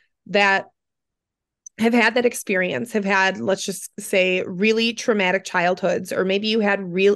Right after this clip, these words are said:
like, a really traumatic moment in your life, or it was,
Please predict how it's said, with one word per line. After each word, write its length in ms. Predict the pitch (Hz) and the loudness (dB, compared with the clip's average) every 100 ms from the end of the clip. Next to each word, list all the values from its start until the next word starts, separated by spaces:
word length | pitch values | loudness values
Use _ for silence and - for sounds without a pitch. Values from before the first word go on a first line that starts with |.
| 208 | 2
like, 160 | 202 | 0
a 80 | 202 | 0
really 300 | 185 202 208 | 2 2 2
traumatic 500 | 208 208 190 185 196 | -2 -2 -2 0 0
moment 480 | 190 180 202 240 208 | 0 2 2 2 -2
in 120 | 185 | -2
your 160 | 180 170 | -2 -2
life, 360 | 170 160 - - - - - | -2 -2 -2 -6 -20 -20 -6
or 400 | - 202 196 196 - | 4 6 6 6 4
it 160 | 202 | 2
was, 500 | 196 185 180 180 180 | 4 6 6 4 0